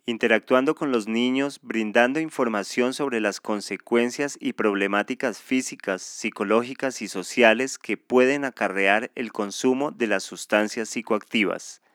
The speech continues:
Actividades desarrolladas. Se desarrollan de acuerdo a las edades. Aprende jugando. Edad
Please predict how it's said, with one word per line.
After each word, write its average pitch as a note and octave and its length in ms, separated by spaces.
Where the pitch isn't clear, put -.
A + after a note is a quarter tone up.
Actividades A#2 720
desarrolladas. B2 920
Se - 180
desarrollan B2 680
de C#3+ 100
acuerdo B2 540
a A#2 100
las G#2 240
edades. G2+ 600
Aprende C3+ 600
jugando. G#2+ 680
Edad A#2 460